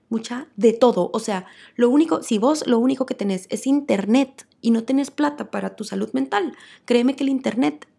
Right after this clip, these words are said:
te va a ayudar tanto, tanto. Por eso amo esta era, por eso amo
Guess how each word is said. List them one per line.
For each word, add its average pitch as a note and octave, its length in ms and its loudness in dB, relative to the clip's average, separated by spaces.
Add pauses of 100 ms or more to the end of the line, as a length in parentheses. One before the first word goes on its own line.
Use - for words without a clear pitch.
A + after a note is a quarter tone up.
(100)
te A3+ 100 -2
va G#3+ 80 -4
a - 20 -2
ayudar B3 360 0 (360)
tanto, A#3 480 -2 (220)
tanto. A3+ 300 -2
Por G3+ 100 -6
eso - 300 -8
amo A#3 280 -2
esta G3 300 -6
era, F#3 180 -6
por G3 140 -6
eso - 260 -8
amo A3+ 400 0